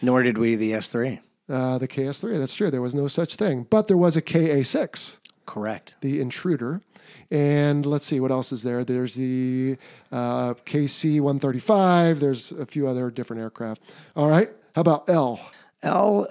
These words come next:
Speaker 1: I found cl-, equipped for cold weather ops when I
Speaker 2: Right.
Speaker 1: Googled that one.
Speaker 2: Yeah, so, right. So again, there is a L C one thirty equipped with the skis. So if it goes down to Antarctica, uh, or up to the polar ice caps, that can, equ-, uh, operate in those extreme environments with those,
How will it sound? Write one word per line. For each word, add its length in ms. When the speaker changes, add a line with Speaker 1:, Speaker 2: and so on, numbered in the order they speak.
Speaker 1:
I 80
found 280
cl-, 200
equipped 420
for 160
cold 260
weather 300
ops 300
when 100
I 40
Speaker 2:
Right. 100
Speaker 1:
Googled 260
that 160
one. 160
Speaker 2:
Yeah, 140
so, 140
right. 220
So 200
again, 300
there 160
is 220
a 420
L 160
C 220
one 240
thirty 320
equipped 320
with 80
the 80
skis. 420
So 80
if 80
it 40
goes 180
down 240
to 80
Antarctica, 720
uh, 280
or 180
up 160
to 240
the 60
polar 280
ice 160
caps, 360
that 240
can, 320
equ-, 360
uh, 400
operate 380
in 160
those 340
extreme 420
environments 500
with 140
those, 340